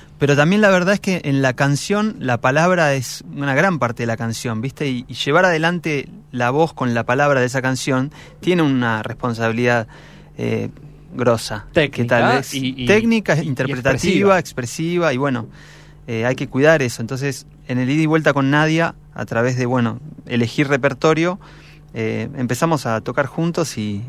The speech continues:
Speaker 1: y bueno, hemos tocado en vivo bastante. Y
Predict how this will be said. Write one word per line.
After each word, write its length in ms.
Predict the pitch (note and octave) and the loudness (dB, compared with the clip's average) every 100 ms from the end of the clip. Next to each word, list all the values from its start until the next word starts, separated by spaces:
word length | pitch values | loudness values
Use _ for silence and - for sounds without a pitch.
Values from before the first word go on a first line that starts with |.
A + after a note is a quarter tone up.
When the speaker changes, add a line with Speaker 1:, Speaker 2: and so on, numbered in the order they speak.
| D3+ | -6
Speaker 1:
y 80 | A#2 | -4
bueno, 240 | B2 A#2 | 0 0
hemos 220 | A#2+ B2 - | 0 -2 -2
tocado 440 | A#2 B2 B2 A#2 | 0 2 2 0
en 140 | A2+ | -2
vivo 320 | A2+ B2 A#2 A2 | 0 2 0 0
bastante. 600 | A#2+ - D#3 F3 F#3+ G3 - - - - - - - | -6 2 2 2 0 -2 -6 -20 -20 -20 -20 -12 0
Y 280 | C3 C3 | 4 6